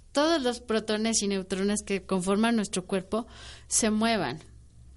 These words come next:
Igual a nivel molecular y a nivel celular, ayuda también mucho a que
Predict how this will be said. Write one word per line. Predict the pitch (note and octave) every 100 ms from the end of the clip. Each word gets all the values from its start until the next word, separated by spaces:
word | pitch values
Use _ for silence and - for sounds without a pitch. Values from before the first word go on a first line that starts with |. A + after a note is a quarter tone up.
| - - -
Igual | C4 A#3 G#3+ G#3+ A3+
a | G#3+
nivel | G#3 G#3 G#3+
molecular | A3+ B3 A3+ G3+ G3+ G3+
y | G3
a |
nivel | G3 F#3 F#3+
celular, | A3+ G#3 G3 F3+ F3+ B3+ - - - - - - -
ayuda | A3 A3 A#3+ B3
también | B3+ A#3+ A3
mucho | A3 G#3+ G#3+
a | G3+
que | G#3 G3